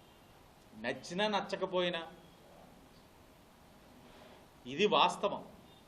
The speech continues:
అన్నిటికీ మించి మరలా కార్యక్రమం పూర్తి చేసుకొని, మా నాయకులు రెండు రోజుల నుంచి ఇక్కడ ఉన్న నాయకులు కానీ, మా క్లస్టర్ ఇన్ఛార్జెస్ కానీ, నగర కమిటీ కానీ, యూనిట్ ఇన్ఛార్జెస్ కానీ,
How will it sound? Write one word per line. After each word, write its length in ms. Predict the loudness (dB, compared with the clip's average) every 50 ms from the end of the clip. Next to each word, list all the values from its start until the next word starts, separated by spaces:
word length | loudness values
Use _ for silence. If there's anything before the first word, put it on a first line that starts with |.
| -20 -20 -20 -20 -20 -20 -20 -20 -20 -20 -20 -20 -20 -20 -20 -20 -20 -20 -20 -10 -6
అన్నిటికీ 520 | -4 0 4 4 4 4 4 0 4 4
మించి 460 | 4 4 2 -2 -2 -4 -4 -4 -6 -8 -14 -18 -20 -20 -20 -20 -20 -20 -20 -20 -20 -20 -20 -20 -20 -20 -20 -20 -20 -20 -20 -20 -20 -20 -20 -20 -20 -20 -20 -20 -20 -20 -20 -20 -18 -14
మరలా 300 | -14 -10 -2 2 4 4
కార్యక్రమం 640 | 4 6 6 6 6 6 2 0 0 2 2 2 0
పూర్తి 360 | 0 -2 -4 -4 -4 -6 -8
చేసుకొని, 640 | -6 -4 -4 -4 -6 -8 -8 -8 -8 -6 -8 -8
మా 160 | -6 -4 -4 -2
నాయకులు 500 | -2 0 2 2 0 0 -2 -4 -4 -4
రెండు 240 | -4 -4 -2 0 0
రోజుల 340 | 0 0 -2 -2 -2 -2 -2
నుంచి 300 | -2 -4 -6 -6 -8 -8
ఇక్కడ 160 | -6 -6 -6
ఉన్న 300 | -6 -6 -4 0 0 0 0
నాయకులు 460 | -2 -2 -2 0 0 -2 -2 -4 -6 -4
కానీ, 380 | -2 -2 -2 -4 -6 -10 -10
మా 260 | -10 -8 -8 -6 -6
క్లస్టర్ 500 | -8 -10 -8 -6 -6 -6 -6 -6 -8 -6
ఇన్ఛార్జెస్ 580 | -6 -6 -6 -2 -2 -2 -2 -2 -8 -10 -10 -10 -10
కానీ, 240 | -10 -10 -10 -10 -10
నగర 320 | -10 -8 -6 -4 -4 -4
కమిటీ 460 | -4 -6 -8 -8 -8 -8 -8 -8 -8
కానీ, 400 | -6 -6 -8 -8 -8 -10 -12 -12 -10
యూనిట్ 320 | -10 -8 -8 -8 -8 -8
ఇన్ఛార్జెస్ 600 | -8 -8 -8 -4 -2 -2 -2 -2 -4 -10 -10 -12 -12 -12
కానీ, 160 | -12 -12